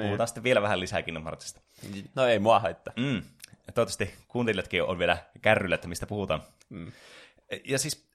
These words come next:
Speaker 1: tää oli siis, niin kuin sanoit, todella odotettu peli, tää Kingdom Hearts kolmonen. Että tää on niinku, tää on odotettu kuin kuuta nousevaa niin sanotusti.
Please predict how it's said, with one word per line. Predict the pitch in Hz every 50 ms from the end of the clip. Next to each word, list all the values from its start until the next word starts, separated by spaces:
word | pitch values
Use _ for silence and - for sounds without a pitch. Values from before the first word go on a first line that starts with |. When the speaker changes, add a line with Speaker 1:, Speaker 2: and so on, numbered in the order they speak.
| _ _ _ - - - - - _ _ _
Speaker 1:
tää | - 170 185 202
oli | 202 196 156
siis, | 120 131 - -
niin | 131 127
kuin | 135 -
sanoit, | - 127 117 104 85 82 - -
todella | 123 127 147 139 123
odotettu | - 107 117 113 104 90 - - -
peli, | - - 82 78 76
tää | - 78 76
Kingdom | - 90 90 87
Hearts | 85 78 - -
kolmonen. | - 85 80 78 78 73
Että | 69 - -
tää | - 101 104
on | 104
niinku, | 101 - 101 - - _ _ - - _ _ _ _ - - -
tää | - 107 104
on | 120 131 -
odotettu | - 131 135 131 117 - - -
kuin | - 120 113
kuuta | - - 131 131 - 123
nousevaa | 131 139 139 131 117 117 87 82 82 80
niin | 78 78 85
sanotusti. | 90 80 82 80 - 85 80